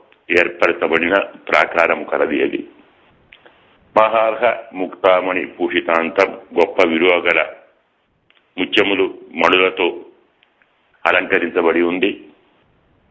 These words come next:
పరాధ్య కారాగరు చందనార్హం అంతఃపురం యొక్క వీధులు ఆయా ప్రాంతాలు గొప్ప విలువైనటువంటి సుగంధభరితమైన చందనంతో పూయబడి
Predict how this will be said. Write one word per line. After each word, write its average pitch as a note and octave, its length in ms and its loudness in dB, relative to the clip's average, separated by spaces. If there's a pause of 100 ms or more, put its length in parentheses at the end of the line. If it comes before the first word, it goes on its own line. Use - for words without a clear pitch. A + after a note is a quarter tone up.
పరాధ్య A2 600 0 (120)
కారాగరు F2+ 540 2
చందనార్హం E2+ 760 -2 (1300)
అంతఃపురం G2 580 2
యొక్క E2+ 240 -2
వీధులు F2 360 0 (1160)
ఆయా F2 280 2
ప్రాంతాలు F#2 600 0 (1400)
గొప్ప G#2+ 220 2
విలువైనటువంటి F2 960 -2
సుగంధభరితమైన E2+ 1040 0
చందనంతో E2 840 0 (2000)
పూయబడి F#2 560 -2